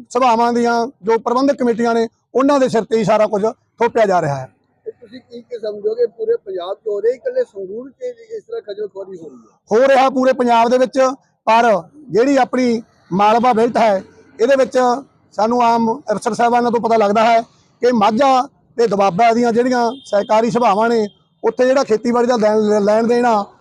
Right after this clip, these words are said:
Speaker 1: ਉਹ ਬਹੁਤ ਜ਼ਿਆਦਾ ਘੱਟ ਹੈ। ਜਦੋਂ ਕਿ ਇਕੱਲੀ ਸੀ ਬੀ ਸੰਗਰੂਰ ਦਾ ਨੌ ਸੌ ਕਰੋੜ ਦੀ ਤੋਂ ਉੱਪਰ ਦੀ ਐਡਵਾਂਸਮੈਂਟ ਆ ਕਿਸਾਨਾਂ ਨੂੰ, ਜਦੋਂ ਕਿ ਮਾਲਵੇ ਤੇ ਦੁਆਬੇ ਨਾਲ ਪੂਰੀ ਇਕੱਲੀ ਇੱਕ ਹੈੱਡ ਆਫਿਸ ਸੰਗਰੂਰ ਦੀ ਜੋ ਐਡਵਾਂਸਮੈਂਟ ਆ, ਉਹ ਭਿੜਦੀ ਆ।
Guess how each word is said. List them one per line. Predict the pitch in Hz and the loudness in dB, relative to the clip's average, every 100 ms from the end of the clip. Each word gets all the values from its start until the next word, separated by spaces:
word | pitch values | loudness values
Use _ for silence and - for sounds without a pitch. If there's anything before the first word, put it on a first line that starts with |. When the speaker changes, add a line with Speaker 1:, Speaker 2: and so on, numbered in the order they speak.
| _ - | _ -2
Speaker 1:
ਉਹ | 269 262 | 0 2
ਬਹੁਤ | 226 220 240 220 | 2 2 0 0
ਜ਼ਿਆਦਾ | 214 220 | 2 2
ਘੱਟ | 240 247 240 | 2 0 2
ਹੈ। | 240 247 277 _ _ | 2 2 -4 _ _
ਜਦੋਂ | 175 226 254 | -2 0 2
ਕਿ | 254 254 254 | 2 2 2
ਇਕੱਲੀ | 277 - 247 254 277 | -4 -2 0 2 0
ਸੀ | - 233 | 0 0
ਬੀ | 247 233 | 2 2
ਸੰਗਰੂਰ | 226 214 226 247 233 190 _ _ 175 | 0 2 2 2 2 0 _ _ -2
ਦਾ | 247 | 0
ਨੌ | 240 214 233 | 2 0 0
ਸੌ | 254 | 0
ਕਰੋੜ | 262 247 247 | 0 2 2
ਦੀ | 240 247 240 | 2 0 -2
ਤੋਂ | _ _ - 233 | _ _ -2 0
ਉੱਪਰ | 240 - 262 | 0 0 0
ਦੀ | 262 | 2
ਐਡਵਾਂਸਮੈਂਟ | 240 220 214 226 226 | 2 0 0 0 0
ਆ | 233 | -2
ਕਿਸਾਨਾਂ | 202 226 240 247 | 0 0 0 0
ਨੂੰ, | 254 254 _ _ 185 | -2 -4 _ _ -2
ਜਦੋਂ | 240 254 | 0 2
ਕਿ | 269 | 0
ਮਾਲਵੇ | 226 208 226 247 | 2 2 2 0
ਤੇ | 247 | 0
ਦੁਆਬੇ | 226 220 233 | 0 0 0
ਨਾਲ | 254 262 | 0 -2
ਪੂਰੀ | 247 262 269 | -2 -2 -2
ਇਕੱਲੀ | 277 _ - 247 254 262 | -4 _ -6 -2 0 0
ਇੱਕ | 254 220 | 0 0
ਹੈੱਡ | 226 247 | 0 0
ਆਫਿਸ | 247 - | -2 -4
ਸੰਗਰੂਰ | 240 220 233 226 | -4 0 0 0
ਦੀ | 254 220 - _ _ 175 | -2 -2 -6 _ _ -2
ਜੋ | 233 | 0
ਐਡਵਾਂਸਮੈਂਟ | 240 220 220 240 233 | 2 0 0 -2 0
ਆ, | 240 233 - _ _ - | 2 2 0 _ _ -2
ਉਹ | 247 | 0
ਭਿੜਦੀ | 277 180 214 | 0 -2 0
ਆ। | 220 226 | 2 0